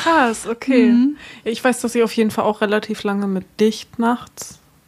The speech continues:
Speaker 1: geschlafen hab oder Tür auf und so.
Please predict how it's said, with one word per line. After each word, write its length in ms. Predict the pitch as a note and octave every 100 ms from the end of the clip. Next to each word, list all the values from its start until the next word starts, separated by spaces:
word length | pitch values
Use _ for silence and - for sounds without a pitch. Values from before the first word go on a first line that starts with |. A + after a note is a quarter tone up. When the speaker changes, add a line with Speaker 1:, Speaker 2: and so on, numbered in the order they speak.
| _ _
Speaker 1:
geschlafen 580 | - A3+ A#3 A#3 A#3+ A#3+
hab 200 | C4+ C#4
oder 220 | - F#3 F#3
Tür 260 | - A#3
auf 280 | A3+ A#3+ B3
und 140 | A3+ A3+
so. 260 | B3 C#4